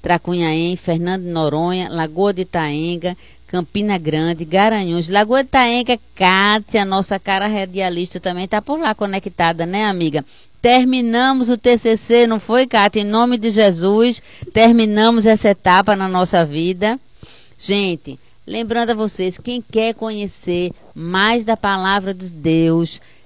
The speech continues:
venha pro Seminário Bíblico do Nordeste, venha aprender mais do Senhor, fazer o curso de teologia. Esse T C C que eu falei aqui foi justamente o, o, o trabalho de término de curso do Seminário Bíblico, nosso curso de teologia que a gente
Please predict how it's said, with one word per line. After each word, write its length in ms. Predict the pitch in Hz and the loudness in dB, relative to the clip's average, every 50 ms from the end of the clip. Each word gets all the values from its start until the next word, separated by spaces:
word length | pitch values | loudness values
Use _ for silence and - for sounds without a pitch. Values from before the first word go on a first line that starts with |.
| - - - - | -20 -20 -20 -14
venha 400 | 196 202 285 339 415 440 403 339 | -6 0 0 0 0 0 -2 -4
pro 280 | - - 233 233 220 | -4 -2 -2 -2 -2
Seminário 640 | - - - 220 220 214 190 185 185 180 180 190 185 | -2 -2 -2 0 0 0 -2 -4 -2 -2 -2 -2 -2
Bíblico 480 | 170 151 139 139 175 185 190 175 - 180 | -4 -6 -6 -4 -4 -4 -4 -6 -8 -10
do 120 | 160 175 | -8 -6
Nordeste, 760 | 175 175 165 160 156 123 139 131 131 135 131 - - 147 151 - - - - - | -4 -4 -2 -4 -4 -4 -6 -6 -6 -6 -8 -10 -12 -16 -18 -18 -20 -20 -20 -10
venha 240 | 214 233 262 269 262 | -6 -2 -2 0 0
aprender 680 | 233 - - 247 254 254 233 190 156 139 180 196 208 208 | -2 -2 -2 0 0 0 0 -2 -2 2 4 4 4 4
mais 380 | 202 180 160 156 156 170 185 165 | 2 0 -2 -2 0 0 -2 -2
do 120 | 160 170 | -4 -6
Senhor, 260 | - - 170 165 165 | -8 -6 -6 -6 -6
fazer 240 | - 175 175 165 190 | -4 -4 -6 -4 -4
o 60 | 190 | -6
curso 360 | - - - 196 220 220 202 | -8 -8 -8 -6 -6 -6 -6
de 80 | 214 208 | -8 -8
teologia. 560 | - - 208 202 202 190 170 143 156 165 156 - - - - | -2 -2 0 0 0 -2 -4 -4 -6 -8 -8 -8 -12 -12 -6
Esse 300 | 190 226 254 247 - 247 | -2 -2 -2 -2 -4 -6
T 140 | 220 240 226 | -4 -4 -4
C 160 | - 220 208 | -2 -4 -6
C 180 | - 202 190 | -4 -4 -6
que 80 | - 190 | -4 -6
eu 60 | 190 | -8
falei 420 | - - 190 180 175 165 165 160 156 | -6 -4 -6 -4 -4 -4 -6 -6 -6
aqui 200 | 160 - 190 190 | -8 -8 -10 -10
foi 140 | 196 202 | -10 -10
justamente 540 | 196 220 220 - - 220 208 202 208 202 214 | -10 -10 -10 -8 -8 -10 -8 -8 -10 -10 -10
o, 260 | 208 202 - 202 190 - | -10 -8 -8 -10 -10 -10
o, 180 | - 190 180 165 | -12 -12 -12 -12
o 60 | 175 | -8
trabalho 680 | - 202 214 208 202 170 151 175 180 185 190 202 202 190 | -6 -2 -2 -2 -2 -2 -4 -2 -2 -2 -2 -4 -4 -8
de 120 | 175 180 | -12 -14
término 400 | 170 - - 190 190 196 196 190 | -12 -6 -4 -4 -2 -4 -6 -8
de 120 | 180 165 180 | -10 -10 -12
curso 380 | - - 175 175 180 165 - - - - - - - - - | -12 -10 -8 -8 -8 -8 -12 -16 -20 -20 -20 -20 -20 -20 -20
do 260 | - 170 180 220 247 247 | -10 -6 -2 -2 -2 -2
Seminário 680 | - - 233 220 220 202 190 190 180 180 185 180 175 | -2 -2 -4 -4 -4 -6 -4 -2 -2 -2 0 -2 -2
Bíblico, 280 | 151 165 170 160 - | -4 -4 -4 -4 -4
nosso 380 | 180 185 185 202 226 226 - 220 | -6 -4 -2 -2 -2 -2 -4 -8
curso 260 | - 190 208 202 - | -6 -4 -4 -4 -4
de 60 | 208 | -6
teologia 560 | 190 - 214 226 226 214 175 160 160 165 170 170 | -6 -4 -4 -4 -4 -6 -6 -6 -4 -4 -4 -4
que 100 | - 185 | -4 -6
a 40 | |
gente 360 | 170 170 180 175 - - 170 | -6 -6 -6 -8 -8 -10 -12